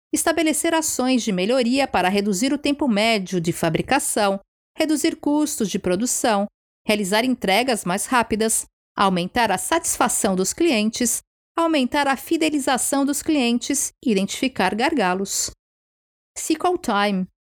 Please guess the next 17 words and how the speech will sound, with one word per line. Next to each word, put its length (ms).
ou 120
tempo 260
de 100
ciclo. 560
Ao 140
contrário 560
do 100
lead 280
time, 400
que 120
calcula 380
o 40
tempo 260
total 480
do 100
produto 680
em 120